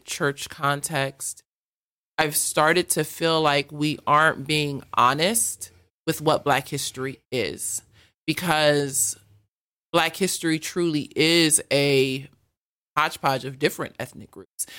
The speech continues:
Like, when, um, Carter G. Woodson started Black History Week,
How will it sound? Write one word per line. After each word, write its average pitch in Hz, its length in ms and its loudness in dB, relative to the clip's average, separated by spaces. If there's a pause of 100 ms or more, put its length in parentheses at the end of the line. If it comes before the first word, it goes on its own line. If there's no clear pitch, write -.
(140)
Like, 147 240 0
when, 143 760 0 (140)
um, 135 500 -2 (500)
Carter 165 200 2
G. 147 160 -6
Woodson 139 680 0 (440)
started 170 500 2
Black 139 280 0
History 135 340 -6
Week, 156 420 -4